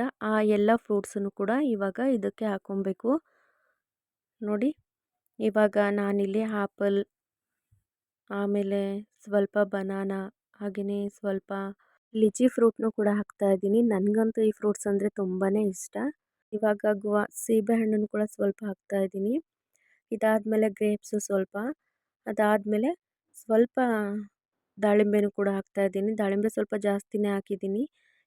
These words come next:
ಯಾವ ಹಣ್ಣು ತುಂಬ ಹುಳಿ ಇರುತ್ತೆ ಅದನ್ನ ಹಾಕೋದಕ್ಕೆ ಹೋಗ್ಬೇಡಿ, ಚೆನ್ನಾಗಾಗಲ್ಲ.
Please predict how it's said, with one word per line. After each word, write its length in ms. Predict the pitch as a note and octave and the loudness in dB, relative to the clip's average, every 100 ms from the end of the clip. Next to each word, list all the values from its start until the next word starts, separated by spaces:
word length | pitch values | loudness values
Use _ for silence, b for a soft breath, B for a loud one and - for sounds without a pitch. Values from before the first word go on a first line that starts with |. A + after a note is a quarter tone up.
| - | -6
ಯಾವ 320 | G3 G#3 G#3 D4+ | 2 4 4 4
ಹಣ್ಣು 260 | D#4 C#4 C#4 - | 6 6 6 4
ತುಂಬ 220 | A3 A3 | 2 8
ಹುಳಿ 280 | A#3 G#3 G#3+ | 8 8 6
ಇರುತ್ತೆ 320 | G#3+ G3+ - G3+ | 4 2 2 2
ಅದನ್ನ 320 | F#3+ G3 G3+ | 2 2 -2
ಹಾಕೋದಕ್ಕೆ 560 | G3+ F#3+ G3+ G3 G3+ A3+ | 0 -2 0 0 0 2
ಹೋಗ್ಬೇಡಿ, 500 | A3 F#3 F3+ F#3 F#3+ A3 - | 4 2 -2 -2 0 0 -2
ಚೆನ್ನಾಗಾಗಲ್ಲ. 720 | A3 G3 G3 F#3+ F#3 F#3 F#3 | -2 0 0 -2 0 0 0